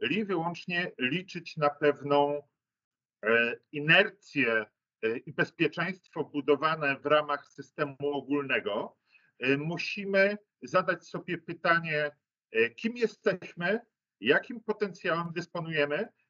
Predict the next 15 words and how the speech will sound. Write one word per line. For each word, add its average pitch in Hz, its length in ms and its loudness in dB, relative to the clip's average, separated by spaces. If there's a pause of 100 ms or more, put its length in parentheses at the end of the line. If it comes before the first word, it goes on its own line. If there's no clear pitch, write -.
(120)
i 180 100 -10
co 220 220 4
możemy, 175 640 -2
co 180 200 -4
możemy 160 380 0
uczynić. - 920 -8 (600)
W 123 60 -12
moim 254 300 2
rozumieniu 220 540 2
państwo 214 480 0
średnie 190 480 0
to 185 240 -2
jest, 170 640 -4
e, 143 220 8 (640)
e, 120 100 2